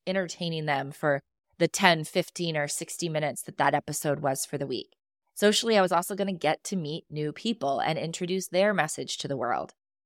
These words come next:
And then mission, this is something that is continuing to further the Take the Damn Chance message. When I talk about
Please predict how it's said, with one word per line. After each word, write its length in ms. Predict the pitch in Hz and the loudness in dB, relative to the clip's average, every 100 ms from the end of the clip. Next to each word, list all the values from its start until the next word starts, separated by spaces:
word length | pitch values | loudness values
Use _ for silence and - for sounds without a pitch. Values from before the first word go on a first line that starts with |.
| _ _ | _ _
And 140 | - 196 | 4 6
then 260 | 214 214 | 6 4
mission, 680 | 214 330 - 175 156 160 180 - _ _ 160 | 4 4 4 4 4 2 -2 -10 _ _ 0
this 280 | 202 220 | 2 2
is 180 | - 262 | 0 0
something 460 | - 175 170 180 175 | 2 2 2 -2 0
that 100 | 165 | -2
is 140 | 165 | -2
continuing 840 | - 190 185 - 214 226 240 247 233 | -4 -4 -4 -4 -2 -2 -2 -2 -2
to 240 | 202 180 | 0 -2
further 600 | 175 - 190 185 202 208 | -2 -2 2 4 4 2
the 100 | 208 | 0
Take 340 | 202 165 160 | -2 -4 -2
the 80 | - | -4
Damn 320 | 160 147 147 | -2 -2 -2
Chance 440 | 151 - 143 139 - | -6 -6 -4 -4 -6
message. 520 | 135 120 - 65 - | -8 -6 -8 -10 -6
When 80 | 160 | -2
I 140 | 170 | 0
talk 240 | 190 214 208 | 0 -2 2
about 260 | 196 170 | 4 4